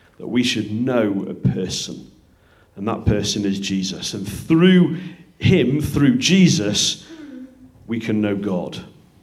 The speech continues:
That's the purpose of the book. L-, let me just explain that name, Jesus Christ or Christ Jesus. I know some of you know this. You've been in church your whole lives. You know all this stuff. Some of you haven't. So,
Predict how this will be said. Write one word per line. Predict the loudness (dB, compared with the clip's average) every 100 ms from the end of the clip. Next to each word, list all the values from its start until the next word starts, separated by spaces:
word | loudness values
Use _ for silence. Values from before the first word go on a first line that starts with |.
| _
That's | -16 -12
the | -8
purpose | -2 -2 -2 -10
of | -10
the | -10
book. | -10 -10 -18 -20 _ _ _ _ -18 -18 -16 -12
L-, | -6 2
let | 4
me | 4
just | 2 0
explain | -4 -4 2 4 4 4 -2 -8 -16 -20 _ _ _ -20 -10
that | -4 -2
name, | 0 2 4 4 2 -2 -6
Jesus | -2 -2 -2 -4
Christ | -4 0 2 0
or | -4
Christ | -2 2 2 2
Jesus. | 2 2 2 -2
I | 2
know | 4 4 2 -8 -14
some | -4 2
of | 4
you | 6 6
know | 6 6
this. | 6 6 4
You've | -2 0
been | 2
in | 4
church | 4 4 2
your | 2 4
whole | 6
lives. | 6 4 4
You | 4
know | 4
all | 4
this | 2 -2
stuff. | -4 -4
Some | 0 0
of |
you | 0
haven't. | 0 0 -2 -8 -4
So, | 0 2